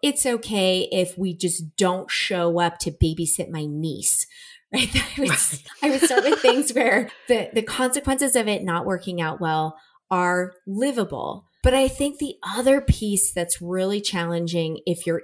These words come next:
Speaker 1: in that controlling mentality is sometimes we also forget to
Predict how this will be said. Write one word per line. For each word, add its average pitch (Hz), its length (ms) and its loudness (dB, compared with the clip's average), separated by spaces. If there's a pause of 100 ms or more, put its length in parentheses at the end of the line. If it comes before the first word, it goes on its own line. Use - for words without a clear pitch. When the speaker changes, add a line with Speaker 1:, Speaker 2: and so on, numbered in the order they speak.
Speaker 1:
in 185 180 -4
that 208 220 -6
controlling 175 680 -4
mentality 165 720 -4
is 170 260 2
sometimes 220 400 -6
we 302 120 -6
also 269 240 -2
forget 170 540 -2 (320)
to 190 360 -2